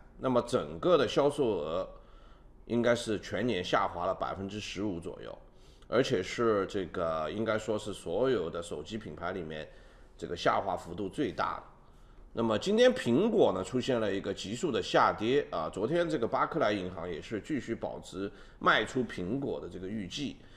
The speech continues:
啊，虽然这个A I的股票今天依然保持非常强的升势，昨天晚上的时候，S M C I超微，超微啊电脑，呃，这家这个也是中国人的公司啊，也是台湾人的公司，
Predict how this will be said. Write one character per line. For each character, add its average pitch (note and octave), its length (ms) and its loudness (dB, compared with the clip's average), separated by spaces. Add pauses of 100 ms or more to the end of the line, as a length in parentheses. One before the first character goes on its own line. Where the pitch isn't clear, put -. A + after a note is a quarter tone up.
(180)
啊， D#2+ 320 -4 (100)
虽 D4 280 4
然 D3 260 12
这 F#3 100 6
个 G#2 580 6
A G#3 180 10
I A3+ 160 10
的 D3 100 8
股 G2+ 140 0
票 G2+ 180 0
今 C#3 200 0
天 C#3+ 260 4
依 G3+ 160 -2
然 C3 200 6
保 F2+ 220 -2
持 F#2+ 180 -6
非 B2+ 160 -2
常 B2+ 160 0
强 E2+ 320 -6
的 G2+ 80 -2
升 B2 240 -2
势， C3+ 220 -2
昨 F2+ 160 0
天 B2+ 260 2 (460)
晚 E2 300 0
上 C#3+ 240 4
的 F#2+ 80 2
时 F2+ 160 -4
候 G2 100 -2 (100)
，S B2+ 260 0
M A#2+ 140 2
C B2 260 -2
I C3 240 4
超 C#3 260 4
微， D#3 360 6 (140)
超 C#3+ 200 2
微 E3 360 6 (200)
啊 D#2 340 -2
电 D3+ 200 6
脑， F2 200 -4 (580)
呃， D#2+ 220 -4
这 B2 120 0
家 A2+ 380 8 (140)
这 F2+ 160 -4
个 E2 160 -8
也 D2+ 120 -8
是 B2+ 160 -6
中 E3+ 200 2
国 C#3 120 8
人 F#2 120 2
的 F2 100 0
公 F#2+ 220 -4
司 F2+ 240 -6
啊， D#2+ 80 -4
也 B1 80 -8
是 G#2+ 120 -6
台 - 200 -6
湾 B2 200 2
人 G#2 120 -2
的 F2+ 80 -2
公 E2+ 180 -6
司， - 260 -10